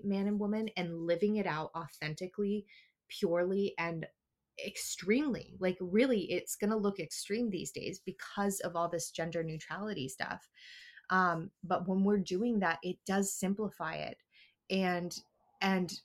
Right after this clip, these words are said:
um, and these sort of, these things of just, yes, you love, you love through the storms becomes a, a part of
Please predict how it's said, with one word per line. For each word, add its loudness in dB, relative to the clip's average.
um, 0
and 8
these 6
sort 6
of, 4
these 4
things 2
of -4
just, -2
yes, -4
you 0
love, -2
you -2
love -2
through -2
the -10
storms -6
becomes 4
a, 2
a -6
part 2
of 2